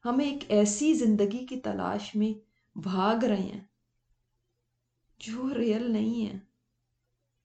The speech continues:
क्योंकि वो जन्नत की ज़िंदगी है, वो दुनिया की नहीं है। तो सबसे पहले हम अपनी basic concept को सही करें कि इस दुनिया की हकीकत है क्या,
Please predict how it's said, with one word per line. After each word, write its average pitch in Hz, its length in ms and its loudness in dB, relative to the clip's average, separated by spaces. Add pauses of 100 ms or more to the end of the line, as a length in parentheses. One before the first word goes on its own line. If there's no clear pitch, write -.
(600)
क्योंकि 254 500 -4 (1160)
वो 262 180 0
जन्नत 196 520 0
की 240 100 -2
ज़िंदगी 208 560 -4
है, 247 100 -16 (320)
वो 247 100 -10
दुनिया 202 520 0
की 294 200 -6
नहीं 285 340 -4
है। 254 240 -2 (1500)
तो - 80 -10
सबसे 330 680 -2
पहले 269 380 -4
हम 285 140 -6
अपनी 285 320 -4 (180)
basic 262 600 0
concept 226 560 -4
को 269 140 -8
सही 220 340 -4
करें - 380 -12 (960)
कि 311 140 0
इस 254 120 -2
दुनिया 254 360 0
की 320 180 -2
हकीकत 262 560 -6
है 208 240 4
क्या, - 220 -8